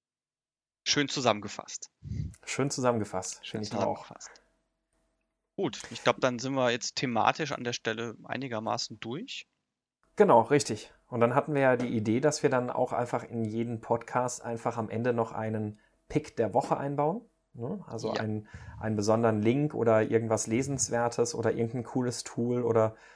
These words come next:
Speaker 2: was auch immer, wo wir beide jeweils glauben, das könnte für die Leser interessant sein. Muss nicht immer thematisch genau passend sein, sondern darf auch mal über den Tellerrand sein oder blicken, damit man einfach mal eine schöne Inspiration hat. Ja, und, äh, Dominik, was, was ist denn so dein Pick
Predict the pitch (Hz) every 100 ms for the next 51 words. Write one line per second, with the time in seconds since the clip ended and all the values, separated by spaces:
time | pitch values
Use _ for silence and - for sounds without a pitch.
0 | - - 123 104 - 117 127 127 123 110
1 | 110 113 110 110 104 104 101 - 104 101
2 | 107 104 - _ _ - 98 - 113 110
3 | 113 101 98 101 98 - 98 107 117 110
4 | 110 110 117 117 110 107 104 - 104 98
5 | 110 110 - - - 110 98 98 - 117
6 | - 123 117 110 110 104 98 92 101 101
7 | 104 95 95 98 - 110 113 110 101 101
8 | 107 - _ - _ - 98 98 101 101
9 | - 98 92 98 95 92 90 104 101 92
10 | 95 - _ _ - 95 92 - 104 107
11 | - 107 - - 113 131 139 - - -
12 | - - - - - - - 120 101 101
13 | - 107 104 - 120 110 101 110 - -
14 | 113 120 117 110 107 101 110 110 113 -